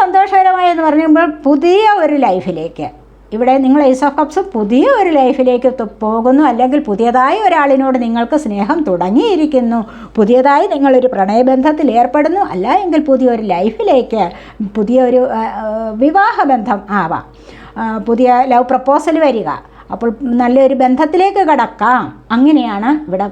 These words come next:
കാണുന്നത്. അല്ല എങ്കിൽ നിങ്ങൾക്ക് സ്നേഹബന്ധം പുതിയതായി തുടങ്ങുന്നതും ഇവിടെ കാണുന്നുണ്ട്. അപ്പോൾ ഇവിടെ വന്നിരിക്കുന്നത് എന്താണ്? The Fool-ആണ്. ഇവിടെ പുതിയതായി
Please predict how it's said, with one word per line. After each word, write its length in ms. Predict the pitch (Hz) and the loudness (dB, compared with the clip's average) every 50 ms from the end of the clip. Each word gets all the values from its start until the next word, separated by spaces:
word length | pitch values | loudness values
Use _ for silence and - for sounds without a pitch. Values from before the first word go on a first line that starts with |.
| - - | -6 -6
കാണുന്നത്. 520 | 165 165 185 196 196 220 240 240 240 277 349 381 381 - - 302 254 - 240 254 | -6 -4 -2 -2 0 0 2 2 2 2 0 0 -2 -6 -12 -12 -8 -4 -2 0
അല്ല 140 | 302 370 480 466 392 339 | 2 4 4 4 4 4
എങ്കിൽ 200 | 311 302 311 294 277 | 4 4 4 4 4
നിങ്ങൾക്ക് 300 | 269 262 254 254 254 427 415 - | 2 2 0 0 -2 -6 -8 -6
സ്നേഹബന്ധം 680 | 466 427 403 427 427 440 330 311 302 269 247 294 262 254 262 | -2 0 0 2 2 2 2 0 0 2 2 0 2 2 2
പുതിയതായി 440 | 254 240 269 262 254 247 240 254 254 - | 2 2 2 2 2 2 2 2 0 -2
തുടങ്ങുന്നതും 640 | 339 330 339 349 330 311 262 226 220 208 196 254 320 381 - - - - 208 | -2 0 0 2 2 2 0 0 -2 0 0 -2 -2 -2 -6 -14 -10 -6 -4
ഇവിടെ 180 | 196 196 196 196 196 | -2 -2 0 0 -2
കാണുന്നുണ്ട്. 600 | 180 175 165 151 151 156 156 135 139 143 214 254 240 170 127 - - - - - - - - - - - - - - - - - - - - - - - - - - - - - - - - - - - - - - - - - - | -2 -2 -2 -4 -4 -4 -4 -6 -4 -2 0 0 0 -2 -4 -10 -18 -20 -20 -20 -20 -20 -20 -20 -20 -20 -20 -20 -20 -20 -20 -20 -20 -20 -20 -20 -20 -20 -20 -20 -20 -20 -20 -20 -20 -20 -20 -20 -20 -20 -20 -20 -20 -20 -20 -20 -16
അപ്പോൾ 160 | 220 - 208 - - | -12 -12 -10 -6 -2
ഇവിടെ 160 | 254 262 294 320 320 | 0 2 2 2 2
വന്നിരിക്കുന്നത് 440 | 269 262 285 302 294 269 294 294 285 262 | 2 2 2 2 2 2 2 2 2 2
എന്താണ്? 280 | 247 254 247 240 240 240 240 - 208 | 2 2 2 0 -2 -4 -6 -4 -2
The 80 | 233 294 302 - | -2 -2 -2 -2
Fool-ആണ്. 480 | 233 202 185 202 214 220 - 311 302 - - - - - - - - - - - - - - - - - - - - - - - - - | -2 -2 0 0 0 0 -2 -2 -6 -8 -10 -14 -20 -20 -20 -20 -8 -6 -6 -6 -6 -8 -12 -18 -20 -20 -20 -20 -20 -20 -20 -20 -8 -2
ഇവിടെ 160 | 269 277 370 339 285 - 277 254 208 | 0 0 0 0 -2 -2 -2 -2 0
പുതിയതായി 500 | 262 294 262 320 359 381 392 403 415 480 | 0 0 2 2 2 2 2 2 2 0